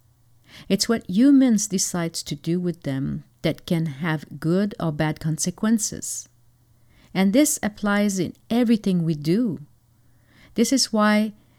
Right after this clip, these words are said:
what matters most is not the chemical itself, but what you think and what you feel. Let's take tobacco, for example.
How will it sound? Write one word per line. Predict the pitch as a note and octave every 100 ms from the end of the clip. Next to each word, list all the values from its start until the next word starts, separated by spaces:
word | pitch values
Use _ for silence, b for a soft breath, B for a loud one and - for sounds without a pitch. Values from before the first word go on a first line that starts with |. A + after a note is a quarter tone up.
| b
what | b F#3 -
matters | F3+ F#3 G#3 A3 -
most | F3+ E3 E3 - - - -
is | D#3 D3
not | E3+ G3
the | G#3
chemical | G#3 G3 F#3+ F#3 E3
itself, | D3+ - D#3 C3 C#3+ - - - _ _ _
but | E3
what | D#3+ F#3 -
you | F3+
think | - A3 - - _ _ _ _ _ _ _ _
and | E3+ D#3
what | D3 - -
you |
feel. | F#3+ - A#2 F2 - _ _ _ _ _ _ _ _ -
Let's | B3+ -
take | C4+ B3+
tobacco, | G3 E3+ F3 - D3
for | C3+ -
example. | C3+ C3+ C3 C3+ -